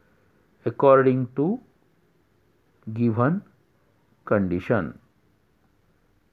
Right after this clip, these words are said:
five years hence, ratio of their ages will be three is to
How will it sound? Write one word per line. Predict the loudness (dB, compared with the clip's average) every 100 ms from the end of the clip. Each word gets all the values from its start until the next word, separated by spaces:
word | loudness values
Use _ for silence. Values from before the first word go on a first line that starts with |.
| _ _ _ _ _ _ _ _ _
five | 2 4 4 2
years | 2 4 4 2 -2 0
hence, | 2 0 -4 -12 _ _ -2
ratio | 2 2 0 -4 -4 -4
of | 0 2 2 0 -2
their | 2 4 2
ages | -2 -4 -2 -4 -4 -10
will | -10 -8
be | -12 -12 -2
three | 0 0
is | -4
to | -8